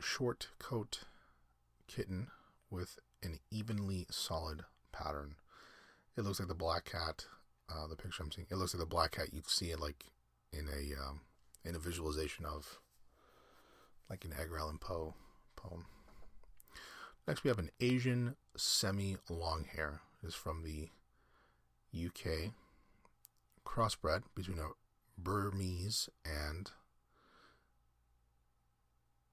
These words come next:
and long-haired cats. So apparently a Burmese mixed with a long, so that's what it looks like. Obviously, it's just a Burmese with, uh, long hair.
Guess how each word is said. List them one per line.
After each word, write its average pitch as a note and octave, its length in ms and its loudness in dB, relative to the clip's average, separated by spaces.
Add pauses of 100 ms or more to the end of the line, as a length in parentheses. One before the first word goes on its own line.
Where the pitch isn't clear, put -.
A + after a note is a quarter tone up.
(720)
and D#2+ 200 -2
long-haired E2+ 460 2
cats. - 360 -2
So - 140 -2
apparently G2 340 -2
a D#2 60 0
Burmese F#2+ 560 2
mixed E2 220 -2
with E2+ 80 -4
a D#2 40 -2
long, D2+ 220 -6
so F#2 300 4
that's G#2+ 200 2 (440)
what D#2+ 120 4
it D#2+ 80 2
looks E2+ 220 0
like. E2 160 -2
Obviously, E2+ 360 0
it's F#2 180 -6
just - 160 -4
a - 20 -2
Burmese D#2 520 -2 (2250)
with, F2+ 380 -2
uh, F2 160 -4 (600)
long F2 200 0
hair. F2+ 240 -2